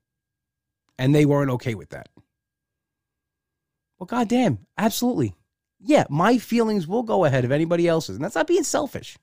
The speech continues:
You should put your feelings first. How you feel is very important. Nobody can really accept you,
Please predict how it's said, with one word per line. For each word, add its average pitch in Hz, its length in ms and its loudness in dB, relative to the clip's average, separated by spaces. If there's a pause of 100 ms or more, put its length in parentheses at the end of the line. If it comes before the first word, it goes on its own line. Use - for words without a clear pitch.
(1300)
You 220 160 6
should 254 260 2
put 226 160 0
your 196 180 2
feelings 185 400 2
first. 147 300 2
How 143 140 4
you 196 200 4
feel 196 340 0
is 131 100 0
very 160 260 2
important. 151 440 -4 (1500)
Nobody 185 460 2
can 196 120 0
really 190 240 4
accept 175 440 -2
you, 165 400 6